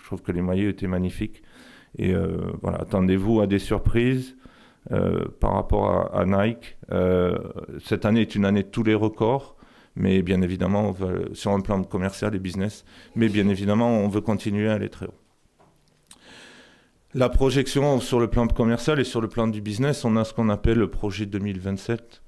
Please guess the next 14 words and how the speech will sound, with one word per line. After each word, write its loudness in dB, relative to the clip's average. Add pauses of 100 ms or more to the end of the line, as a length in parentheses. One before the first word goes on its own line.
euh, -8 (240)
ambi-, -4
vision 0
ou 2
ambition, 0 (140)
vision 2
et 2
ambition 0
deux -4
mille -4
vingt-sept, -4 (840)
qui -2
nous 4
permettra, 0